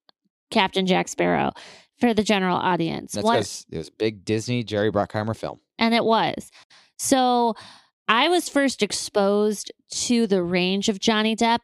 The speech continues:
Speaker 1: by watching The Hillywood Show on YouTube. I don't know if anybody who listens to our show has ever heard of them.
Speaker 2: It's a
Speaker 1: If
Speaker 2: fun
Speaker 1: you,
Speaker 2: YouTube channel.
Speaker 1: if you haven't, go check them out. They are amazing.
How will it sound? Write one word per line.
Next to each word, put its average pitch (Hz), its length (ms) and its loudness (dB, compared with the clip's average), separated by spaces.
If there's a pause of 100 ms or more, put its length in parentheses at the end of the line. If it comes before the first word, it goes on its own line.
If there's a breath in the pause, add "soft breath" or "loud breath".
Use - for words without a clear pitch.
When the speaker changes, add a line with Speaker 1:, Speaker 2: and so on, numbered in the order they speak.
(100)
Speaker 1:
by 208 160 4
watching 202 420 2
The 180 60 0
Hillywood 202 500 2
Show 302 520 0
on 190 320 0
YouTube. 208 500 0 (100)
I 202 120 2
don't 190 160 -2
know 202 80 2
if 190 100 0
anybody 196 580 2 (300 soft breath)
who 220 100 2
listens 202 400 0
to 202 80 2
our 196 100 2
show 196 180 0
has 190 120 0
ever 180 200 -2
heard 208 180 0
of 226 60 -2
them. 254 340 0
Speaker 2:
It's - 120 0
a - 20 -2
Speaker 1:
If - 80 -6
Speaker 2:
fun 113 180 2
Speaker 1:
you, 101 100 0
Speaker 2:
YouTube 87 200 -6
channel. 82 300 -8 (260)
Speaker 1:
if - 200 -6
you 185 100 -2
haven't, 208 680 -2 (180)
go 196 160 2
check - 300 -8
them 175 140 -4
out. 170 240 -2
They 175 120 -2
are 156 80 -2
amazing. 180 640 0